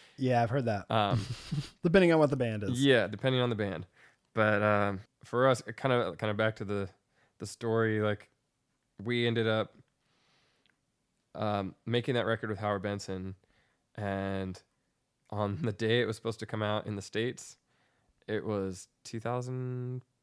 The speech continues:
Speaker 2: six. I think it was April two thousand six. I went to every Best Buy in Orange County
Speaker 1: Uh-huh.
Speaker 2: to go find the record, and I could not find it anywhere.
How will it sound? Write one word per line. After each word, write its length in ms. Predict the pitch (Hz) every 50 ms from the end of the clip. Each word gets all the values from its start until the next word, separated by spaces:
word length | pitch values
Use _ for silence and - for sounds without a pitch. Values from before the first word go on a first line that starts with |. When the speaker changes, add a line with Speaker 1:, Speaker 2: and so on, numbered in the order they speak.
| _ _ _ _ _ _ _ _ -
Speaker 2:
six. 580 | - - 107 110 120 - - - - - - - _ _ _ _ _ _ _ _ _ _ _ _ _ _ _ _ _
I 40 | 113
think 140 | 110 120 127
it 40 | 123
was 80 | 107 - -
April 300 | 113 117 113 123 123 120
two 140 | 113 - 123
thousand 280 | 120 120 117 110 117 113
six. 420 | - - 104 104 104 - - - -
I 100 | - 107
went 260 | 110 110 107 104 - -
to 440 | - - 107 104 101 104 104 101 - - -
every 300 | 113 127 131 131 135 127
Best 300 | 110 120 120 110 110 110
Buy 440 | 113 110 107 107 104 104 107 104 - _ _ _ _ _
in 520 | - 110 107 104 107 107 107 107 104 - - _ _ _ _ -
Orange 240 | 113 107 104 104 -
County 400 | - 107 101 101 98 98 95 95
Speaker 1:
Uh-huh. 260 | 120 110 123 120 120 117 - _ _ _
Speaker 2:
to 80 | - 113
go 80 | 104 98
find 260 | - 107 104 101 101
the 60 | 101
record, 380 | 101 104 101 - - 98 95 -
and 100 | 101 98
I 60 | 98
could 260 | - _ - - 98
not 200 | 104 104 92 95
find 200 | - 104 98 95
it 100 | 92 - -
anywhere. 460 | 95 95 90 85 - - - 104 -